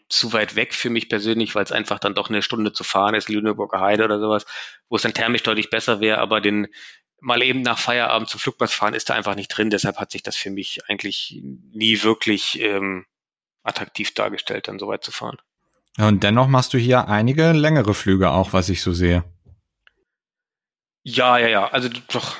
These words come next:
Speaker 1: die letzten Jahre ist es ein bisschen weniger geworden durch, äh, durch private, äh,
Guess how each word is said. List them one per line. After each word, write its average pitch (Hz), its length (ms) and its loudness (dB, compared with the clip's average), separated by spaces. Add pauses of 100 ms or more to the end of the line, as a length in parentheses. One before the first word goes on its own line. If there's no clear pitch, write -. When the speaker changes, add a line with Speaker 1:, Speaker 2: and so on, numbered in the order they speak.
(160)
Speaker 1:
die 71 400 -18
letzten 131 320 -4
Jahre 127 260 4
ist 131 120 -4
es 123 120 -10
ein 113 80 -6
bisschen 117 260 -4
weniger 120 360 4
geworden 113 340 0
durch, 107 340 -6
äh, 107 220 -4
durch 107 240 -10
private, 107 1120 -2
äh, - 40 -20